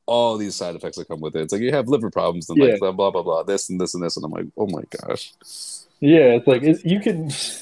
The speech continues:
Speaker 2: <laughs> yeah, that's the thing. A lot of times the side effects are worse than the problem themselves. And that's,
Speaker 1: Mm.
Speaker 2: that's exactly why I was, I'm not gonna lie, I'm skeptical about these, like, covid vaccines, 'cause I'm like,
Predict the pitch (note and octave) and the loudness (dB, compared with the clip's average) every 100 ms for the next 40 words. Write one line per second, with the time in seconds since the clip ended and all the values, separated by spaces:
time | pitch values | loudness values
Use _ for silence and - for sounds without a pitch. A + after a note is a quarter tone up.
0 | - G3 C3+ D3+ F#3 - _ E3+ G3+ F#3 | 0 2 2 -2 -8 -20 _ 2 4 6
1 | F3 F#3 F3+ - G#3 D3 C#3 E3+ F3+ D#3+ | 2 0 -4 0 0 0 -2 -2 -4 -6
2 | C#3 - D3+ D#3 D3+ C#3+ B2+ G#2+ B2 C#3 | -6 -2 -2 0 -2 -2 -2 -2 -2 -2
3 | - D3 C3 A2+ D3+ C3+ C3 C3 A#2 - | -2 0 0 2 2 2 0 -2 -4 2
4 | D#3 C#3+ D3 F#3+ G3+ - - - - - | 2 2 0 0 -2 -4 -6 -8 -10 -8
5 | - G3+ G#3+ G3 F3 F#3 F#3 D#3+ D#3 D3 | 0 0 2 -2 2 2 2 0 4 4
6 | C#3 B2+ C#3+ C#3+ C3 C3 - _ - _ | 2 2 2 2 2 -4 -14 _ -20 _
7 | C#3+ D#3+ D#3 C#3+ C3 B2+ A2+ G#2+ A#2+ - | -4 -2 -2 0 2 2 4 2 0 0
8 | - B2+ - C3 A2+ A2+ A2+ A2+ G#2+ G#2+ | 0 0 -2 -2 0 -2 -4 -6 -4 -4
9 | G2+ - D3 A#2+ A2 G2+ G#2+ A2+ - C3 | -4 -2 -2 -2 -6 0 0 0 -4 -4
10 | A#2 - D3+ C3+ C#3 C3+ C3+ C#3 | -4 -6 -6 -2 -4 -2 -2 -2